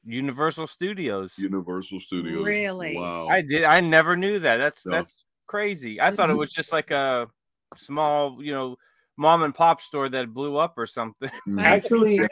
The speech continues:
Speaker 4: actually, Spencer's used to be a mail order company like Johnson Smith, uh, Joe.
Speaker 2: Right.
Speaker 1: Yeah, they, they started, what, nineteen forty-seven, and then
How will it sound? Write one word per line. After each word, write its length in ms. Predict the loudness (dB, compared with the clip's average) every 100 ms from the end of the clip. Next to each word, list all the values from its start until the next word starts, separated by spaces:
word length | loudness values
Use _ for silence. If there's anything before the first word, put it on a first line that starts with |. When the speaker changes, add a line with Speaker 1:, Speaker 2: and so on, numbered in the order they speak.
| 0
Speaker 4:
actually, 360 | -2 -2 -4 -6
Spencer's 580 | -6 -8 -6 -6 -8
used 200 | -8 -8
to 80 | -6
be 140 | -2 -4
a 80 |
mail 280 | -4 -6 -6
order 200 | -6 -8
company 440 | -14 -14 -12 -12 -8
like 220 | -8 -6
Johnson 400 | -4 -4 -6 -18
Smith, 340 | -10 -6 -6 -6
uh, 160 | -8
Joe. 360 | -8 -4 -4 -4 _ _ -12
Speaker 2:
Right. 240 | -6 -2 2
Speaker 1:
Yeah, 180 | 4
they, 200 | 4 2
they 200 | 0 -4
started, 420 | -4 2 2 2 0
what, 220 | -2 0
nineteen 440 | 0 -2 -6 -12
forty-seven, 840 | -8 -6 -6 -6 0 0 0 -4
and 140 | -6 -4
then 260 | -4 -6